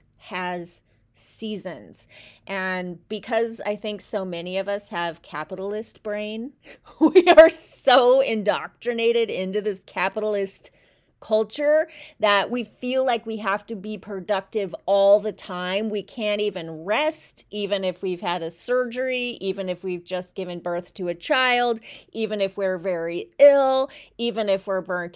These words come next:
out. There is no resting. And this is like an internal taskmaster that lives in our head and starts yelling at us the minute we take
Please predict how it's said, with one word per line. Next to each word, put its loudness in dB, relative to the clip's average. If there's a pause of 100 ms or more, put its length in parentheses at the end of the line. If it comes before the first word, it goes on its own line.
out. 2
There 4
is -2
no 2
resting. -8
And -8
this -8
is -10
like -4
an -10
internal -6
taskmaster -12
that -6
lives -2
in -12
our -8
head -6 (260)
and -8
starts -2
yelling -4
at -6
us -10
the -8
minute -8 (540)
we -6
take -6